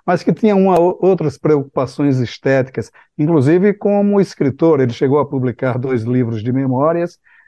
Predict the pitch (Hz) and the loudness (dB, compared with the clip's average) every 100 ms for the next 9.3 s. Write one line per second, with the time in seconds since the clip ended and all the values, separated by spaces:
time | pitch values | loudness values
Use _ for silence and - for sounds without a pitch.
0 | _ - 120 139 _ _ _ - _ _ | _ -6 -6 -6 _ _ _ -20 _ _
1 | - 117 147 127 139 127 131 131 131 131 | -6 -2 0 2 2 2 2 2 2 0
2 | 120 - _ _ - 117 131 127 120 - | -2 -8 _ _ -6 0 2 2 -2 -2
3 | 131 113 _ _ _ _ _ _ - 113 | -2 -2 _ _ _ _ _ _ -6 0
4 | 151 165 151 127 147 156 147 131 127 120 | 2 4 2 2 2 2 2 0 -2 -4
5 | - - - _ 160 131 190 202 127 151 | -8 -16 -20 _ -6 -2 -2 0 2 2
6 | 143 - 156 127 147 131 120 127 123 139 | 0 0 0 0 0 -2 0 -2 -2 -2
7 | 156 185 190 - - _ 202 - 151 151 | 0 0 -2 -4 -20 _ -2 0 0 0
8 | 135 127 120 147 135 127 131 131 120 113 | -2 -2 -2 -2 -4 -4 -2 -2 -2 -6
9 | 131 127 | -6 -4